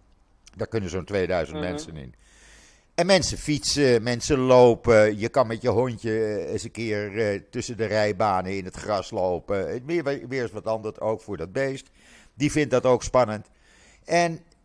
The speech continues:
Speaker 1: ja, dan ga, dan ga je, eh, eh, zeg maar voor het slotgebed, het Ne'ilah-gebed,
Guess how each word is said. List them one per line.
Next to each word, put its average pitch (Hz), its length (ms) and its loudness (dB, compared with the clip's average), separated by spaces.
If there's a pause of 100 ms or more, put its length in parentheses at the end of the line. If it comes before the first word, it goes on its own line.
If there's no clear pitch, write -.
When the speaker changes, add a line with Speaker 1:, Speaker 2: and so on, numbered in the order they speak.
Speaker 1:
ja, 165 260 2
dan 135 260 2
ga, 156 460 2 (280)
dan 143 160 0
ga 147 240 2
je, 123 500 0
eh, 101 760 -2
eh, 90 60 -8
zeg 117 200 -6
maar 113 180 2
voor 110 180 -2
het 98 100 -2
slotgebed, 107 680 -2
het 87 140 -6
Ne'ilah-gebed, 90 1040 -2